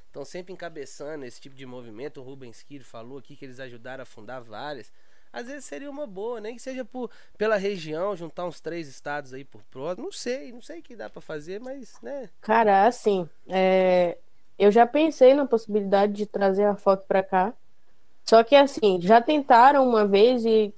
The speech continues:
Speaker 2: tava todo mundo se matando. Eu ainda não fazia parte, não, não trabalhava com isso.
Speaker 1: Uhum.
Speaker 2: Eu fiquei sabendo que só faltaram se matar
Speaker 1: É mesmo?
Speaker 2: aqui, pra, porque todo mundo queria ser presidente,
Speaker 1: Puta
Speaker 2: todo mundo
Speaker 1: merda.
Speaker 2: queria tomar a frente,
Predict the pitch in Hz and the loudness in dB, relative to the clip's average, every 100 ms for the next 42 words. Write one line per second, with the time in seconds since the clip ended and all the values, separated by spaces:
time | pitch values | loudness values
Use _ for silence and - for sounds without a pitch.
0 | - 220 220 220 226 262 247 247 240 208 | -2 2 2 4 2 4 2 2 2 0
1 | - 247 285 294 214 190 180 185 190 190 | -2 0 0 0 2 2 2 2 2 2
2 | 196 233 220 - - - 214 208 208 202 | 0 0 -6 -16 -20 2 4 6 4 6
3 | 175 165 - 165 - - - - 185 196 | 0 0 -10 -18 -18 -20 -14 -2 0 0
4 | - - 202 202 202 190 185 180 170 180 | -2 -2 -2 2 4 6 8 6 2 0
5 | 214 - - - - - 127 123 147 185 | -2 -4 -20 -20 -20 -16 -14 -6 -2 2
6 | - 208 214 214 208 254 277 247 240 214 | 6 8 8 6 8 6 6 4 4 2
7 | - - - - 247 262 247 254 277 294 | -4 -18 -2 0 0 0 4 4 4 0
8 | 285 320 - 165 - - - 202 160 185 | 2 2 2 0 -2 -16 -8 -8 -8 -10
9 | 202 95 - - - - - - 190 196 | -10 -12 -18 -20 -20 -18 -18 2 4 4
10 | - 160 - 185 185 180 196 190 202 262 | 0 -2 0 2 4 4 2 4 6 6
11 | 285 269 233 220 202 202 185 185 180 190 | 6 4 6 8 8 4 0 0 2 6
12 | 247 320 - - - - 254 220 220 233 | 6 6 0 -16 -20 -16 2 4 6 4
13 | 226 214 220 214 208 196 208 208 202 190 | 2 6 8 10 8 8 4 6 4 2
14 | - 214 247 269 | 2 4 4 4